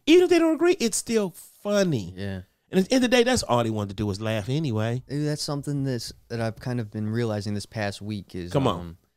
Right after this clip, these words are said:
Speaker 2: is putting a piece of your heart in every bit that you
Speaker 1: Yes.
Speaker 2: perform on stage.
Speaker 1: And your babies, you birth, you birthing children.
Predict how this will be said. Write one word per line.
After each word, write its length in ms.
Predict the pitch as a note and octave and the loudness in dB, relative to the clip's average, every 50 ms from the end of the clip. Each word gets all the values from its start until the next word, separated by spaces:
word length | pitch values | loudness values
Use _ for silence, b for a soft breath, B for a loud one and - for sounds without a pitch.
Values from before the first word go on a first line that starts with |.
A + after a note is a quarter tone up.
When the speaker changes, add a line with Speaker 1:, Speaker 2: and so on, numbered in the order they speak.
| _ _ _ _ | _ _ _ _
Speaker 2:
is 160 | - G#2 - | -12 -12 -12
putting 360 | - _ - - D3 C#3+ C#3 | -12 _ -6 -4 -2 -2 -2
a 40 | B2+ | -4
piece 320 | G#2+ - - B2+ A#2+ - - | -4 -6 -8 -8 -6 -6 -6
of 80 | A#2 | -6
your 120 | A2 G#2 G2 | -4 -6 -6
heart 320 | F#2+ G#2+ A2 A2+ - - - | -4 -4 -4 -4 -4 -6 -8
in 120 | G#2+ G#2+ G#2 | -8 -6 -6
every 180 | G#2+ G2 G#2 | -6 -6 -6
bit 280 | G2 F#2 F#2 A2 F#2+ - | -8 -6 -6 -8 -8 -6
that 80 | G2 G2 | -8 -8
you 140 | F#2+ F#2+ F#2+ | -8 -6 -2
Speaker 1:
Yes. 220 | B2 C3 B2 G#2+ - | 2 4 4 4 2
Speaker 2:
perform 200 | G#2+ G2 F#2+ F#2 | 0 -4 -4 -4
on 120 | F2+ F2+ | -6 -8
stage. 480 | - - - G2 G2 F#2 F2 D#2+ - - | -10 -12 -10 -10 -8 -8 -8 -10 -8 -4
Speaker 1:
And 100 | F3 G3 | 0 2
your 100 | G#3 G#3+ | 2 2
babies, 420 | F#3+ C4 C#4 D#4 D#4 G#3 C3 A2 C#3+ | 4 4 4 4 4 2 0 0 -2
you 60 | E3 | 0
birth, 320 | B2+ G3 G3+ B3 C4+ - - | 2 2 2 2 2 0 -2
you 140 | F#3+ F#3+ | -2 -2
birthing 360 | D#3 D3 G#3+ C4 A#3+ B3 G3+ F#3 | 0 0 0 0 0 0 -2 0
children. 480 | - C#4+ G4 G#4 F4 E3+ A#2 F#2+ F#2 | -2 -2 -4 -4 -6 -6 -8 -8 -12